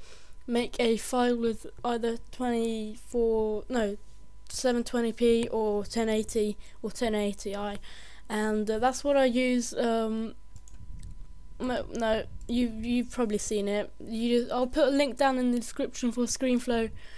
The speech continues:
uh, the latest. No, you shouldn't get the latest version because it has, like, a watermark saying ScreenFlow demo.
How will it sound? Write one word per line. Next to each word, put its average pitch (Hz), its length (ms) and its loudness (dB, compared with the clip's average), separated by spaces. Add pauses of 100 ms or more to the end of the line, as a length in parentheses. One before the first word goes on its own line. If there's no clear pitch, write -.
(340)
uh, 226 220 4
the 214 160 0
latest. 233 1000 -2
No, 247 160 2
you 233 300 0
shouldn't 311 300 2
get 277 160 4
the 277 80 2
latest 269 320 8
version 220 320 2
because 214 220 -2
it 240 200 -4
has, 247 240 0
like, 226 160 0
a 240 60 2
watermark 233 760 2
saying 220 220 0
ScreenFlow 220 500 0
demo. 185 380 0